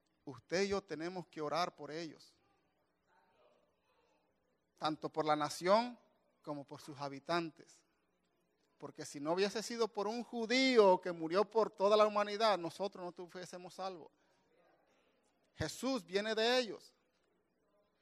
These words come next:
Las escrituras vienen de ellos. El lenguaje, por eso hay muchas veces que el lenguaje no lo entendemos, porque este lenguaje más que nada tiene a veces hebraísmo, palabras que vive Dios, aleluya, que son comunes allá.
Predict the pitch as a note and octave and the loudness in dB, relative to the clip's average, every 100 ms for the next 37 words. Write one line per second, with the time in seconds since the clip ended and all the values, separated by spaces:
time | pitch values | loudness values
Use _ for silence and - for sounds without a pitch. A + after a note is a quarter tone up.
0 | _ _ E3 F3+ G3 G3+ G3+ C#4 D4 G#3 | _ _ -2 0 0 0 0 2 4 4
1 | F#3+ G#3+ A#3 A3+ A#3 B3+ B3+ G3+ - G#3+ | 4 0 0 0 2 4 4 2 2 4
2 | A3 G#3+ G#3 C#4+ E4+ C4 - A#3 C#4+ C#4+ | 4 2 6 8 8 6 4 8 8 8
3 | C4+ C#4+ D4+ C4 C#4+ C4 B3 B3 A#3 G#3+ | 4 4 2 6 8 8 4 6 4 8
4 | C#4 C4+ A#3+ B3+ C4 C4+ B3 C4 B3 C4 | 6 6 4 8 8 8 6 2 6 8
5 | D4 B3 F#3 - - G#3+ G#3+ A#3+ B3 C#4+ | 8 6 -2 -4 2 4 8 8 10 10
6 | C4+ B3+ C4+ C#4 B3 B3+ B3 C4+ B3 A#3 | 10 8 10 10 10 4 4 4 6 8
7 | A#3 A#3+ A#3+ B3+ A#3+ G#3+ G#3+ B3+ C4 A3+ | 6 6 2 2 4 6 8 8 8 4
8 | A#3 A3 A#3 A3+ B3+ C#4 A3 G#3+ - - | 6 8 10 10 10 6 2 -6 -10 -12
9 | _ _ _ _ A3 A3 C#4+ D4 B3 A3+ | _ _ _ _ 8 10 10 10 10 6
10 | - A3 G3 A#3+ B3+ B3+ B3 C4+ B3+ A#3+ | 4 0 0 4 6 6 4 6 4 4
11 | G#3 C4 - - A3+ A#3 B3+ C4+ C#4 F4 | 0 0 6 4 4 -2 0 0 4 4
12 | - | 2